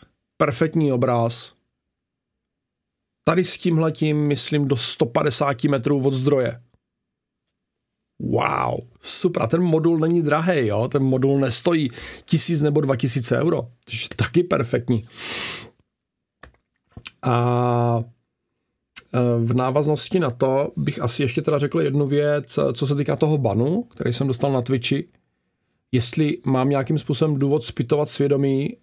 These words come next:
já si myslím, že nemám. Protože já jsem to dostal, já jsem ten ban dostal za nenávistný projev vůči nějaké skupině. Jo? A za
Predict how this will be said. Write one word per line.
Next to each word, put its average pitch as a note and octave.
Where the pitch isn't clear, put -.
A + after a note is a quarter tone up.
já B2
si D3+
myslím, D#3
že F3
nemám. B2+
Protože C#3
já D3+
jsem E3+
to F#3
dostal, D3
já A#2
jsem E3+
ten E3+
ban C#3
dostal C#3+
za A#2
nenávistný E3
projev B2
vůči C3
nějaké D#3
skupině. C#3+
Jo? A2
A A#2+
za A#2+